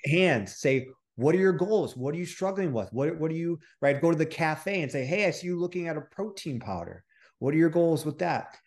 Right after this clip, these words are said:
So you learn to sell, you learn to market, you learn to communicate to people. And the most important thing about sales I learned, and just what I wanna share with you and your audience, be a problem solver, a problem finder, not a product pusher,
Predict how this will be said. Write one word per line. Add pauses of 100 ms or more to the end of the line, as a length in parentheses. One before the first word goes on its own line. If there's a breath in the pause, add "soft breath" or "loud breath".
(100)
So
you
learn
to
sell,
you
learn
to
market,
you
learn
to
communicate
to
people.
And
the
most
important
thing
about
sales
I
learned,
and
just
what
I
wanna
share
with (100)
you
and
your
audience, (1000 loud breath)
be
a
problem
solver, (840)
a
problem
finder, (280)
not
a
product
pusher,